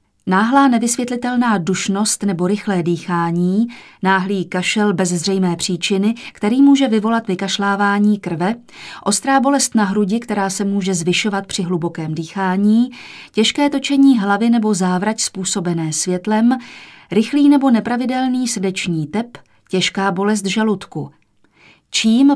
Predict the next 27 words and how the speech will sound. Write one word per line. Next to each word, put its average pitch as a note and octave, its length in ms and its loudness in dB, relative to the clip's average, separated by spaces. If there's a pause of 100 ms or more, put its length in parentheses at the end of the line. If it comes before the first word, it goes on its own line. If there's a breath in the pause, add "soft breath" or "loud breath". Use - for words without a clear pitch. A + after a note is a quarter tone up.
pravděpodobně A#3 720 -2
trpíte? A3+ 600 -6 (460)
Plicní B3+ 560 2
embolie. F#3+ 680 0 (960 loud breath)
Pokud B3 240 -4
si C#4+ 100 2
nejste C4+ 300 4
jistá, A3 500 0
informujte A3+ 600 0
svého A3 360 0
lékaře, F3+ 480 -2
protože F#3+ 400 -4
některé G3+ 440 -2
z - 80 -6
těchto G#3+ 260 -6
příznaků, G#3 720 -2
jako F3 220 -2
je F#3+ 140 -2
kašel G#3 420 -4
nebo F3+ 220 -2
dušnost, G3 580 -4 (320 loud breath)
mohou A#3+ 260 2
být C4+ 220 0
zaměněny A#3+ 640 0
za F3+ 120 0
mírnější F#3 640 -2
onemocnění, F#3+ 840 0